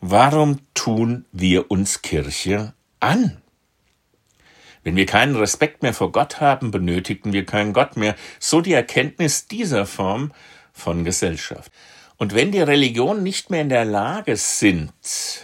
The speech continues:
die Bedeutsamkeit Gottes in das Leben des Menschen zu bringen oder zu verkündigen,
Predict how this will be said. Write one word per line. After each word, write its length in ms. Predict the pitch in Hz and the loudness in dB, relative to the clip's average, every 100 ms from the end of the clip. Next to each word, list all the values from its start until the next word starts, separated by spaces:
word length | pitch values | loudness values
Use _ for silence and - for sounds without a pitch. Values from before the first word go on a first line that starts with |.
| - _ _ _ _ _ _ _ _ | -20 _ _ _ _ _ _ _ _
die 60 | 82 | -6
Bedeutsamkeit 760 | 85 95 156 156 139 120 95 | 2 4 6 4 2 0 0
Gottes 380 | - 123 156 139 | 2 2 2 -4
in 140 | - | -4
das 180 | 101 95 | -2 -2
Leben 460 | 95 98 170 190 143 | 0 2 2 0 -2
des 240 | 107 - | -2 -2
Menschen 580 | 95 98 170 - - 120 | -2 -2 -2 -4 -4 -4
zu 200 | - 104 | -4 -8
bringen 540 | - 101 101 135 165 | -8 -6 -4 -2 -4
oder 280 | 165 110 92 | -4 -4 -4
zu 140 | - 101 | -6 -6
verkündigen, 720 | 95 - 120 131 135 120 117 | -6 -4 -4 -2 -4 -4 -8